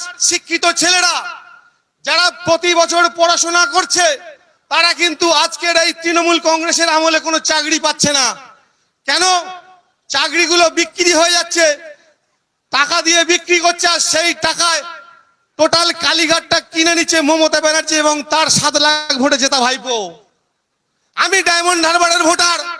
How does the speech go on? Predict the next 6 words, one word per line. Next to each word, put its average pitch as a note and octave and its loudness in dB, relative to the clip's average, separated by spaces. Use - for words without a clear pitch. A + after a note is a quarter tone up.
আমি D#4+ 0
এগারো E4+ 2
বছর E4+ 2
ভোট E4 4
দিতে E4 2
পারিনি। E4 0